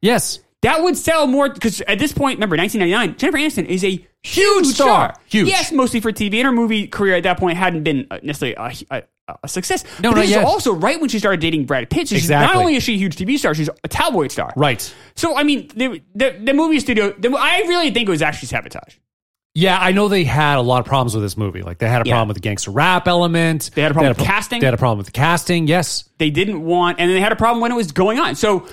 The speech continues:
Speaker 1: They wanted,
Speaker 2: um,
Speaker 1: uh, Damon
Speaker 2: yeah,
Speaker 1: to
Speaker 2: well,
Speaker 1: play
Speaker 2: that makes
Speaker 1: Livingston's
Speaker 2: sense. They
Speaker 1: role.
Speaker 2: wanted, if you, if you read any movie stuff in the late nineties, they wanted Ben Da-, Matt Damon and Ben Affleck
Speaker 1: Well,
Speaker 2: to
Speaker 1: that
Speaker 2: do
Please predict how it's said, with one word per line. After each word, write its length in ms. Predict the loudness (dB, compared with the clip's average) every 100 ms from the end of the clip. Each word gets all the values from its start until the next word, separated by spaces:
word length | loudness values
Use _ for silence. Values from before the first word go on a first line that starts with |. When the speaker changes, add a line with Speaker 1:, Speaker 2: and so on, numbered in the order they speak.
| 0
Speaker 1:
They 80 | 2
wanted, 300 | 4 4 4
Speaker 2:
um, 120 | 2
Speaker 1:
uh, 60 | 2
Damon 480 | 0 2 2 -2 -8 _ _ _ _ _ _
Speaker 2:
yeah, 200 | -2 0
Speaker 1:
to 60 | 2
Speaker 2:
well, 80 | 4
Speaker 1:
play 0 | 4
Speaker 2:
that 60 |
makes 120 | 2 0
Speaker 1:
Livingston's 80 | -2
Speaker 2:
sense. 120 | -2
They 60 |
Speaker 1:
role. 40 | -2
Speaker 2:
wanted, 420 | 0 -2 -6 -10
if 80 | -6
you, 180 | -6 -6 -6
if 200 | -4 -2
you 100 | -2
read 240 | 0 -2
any 360 | -4 -2 0 0
movie 300 | 0 -2 -4
stuff 280 | -2 -4 -2
in 60 |
the 80 | -4
late 160 | -4 -4
nineties, 440 | -4 -2 -4 -6 -6
they 100 | -4
wanted 320 | -2 -2 -2
Ben 180 | -2 -2
Da-, 220 | 0 -2 0
Matt 220 | 0 0
Damon 260 | 0 0
and 140 | -2 -2
Ben 120 | -2
Affleck 180 | -2 0
Speaker 1:
Well, 80 | 0
Speaker 2:
to 60 |
Speaker 1:
that 40 |
Speaker 2:
do 40 | 2